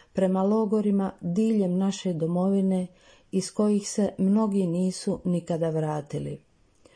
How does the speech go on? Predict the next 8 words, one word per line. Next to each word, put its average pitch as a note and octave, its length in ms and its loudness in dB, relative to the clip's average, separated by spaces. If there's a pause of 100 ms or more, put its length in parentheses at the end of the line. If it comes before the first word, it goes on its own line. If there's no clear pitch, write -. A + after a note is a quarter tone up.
(340)
Oče G3+ 320 2
nebeski, G3 840 0 (140)
ako F#3 280 -2
si F#3 160 -2
ti G#3+ 380 -2
to F#3 180 2
dopustio, F3+ 840 0 (260)
vjerujemo G#3 800 2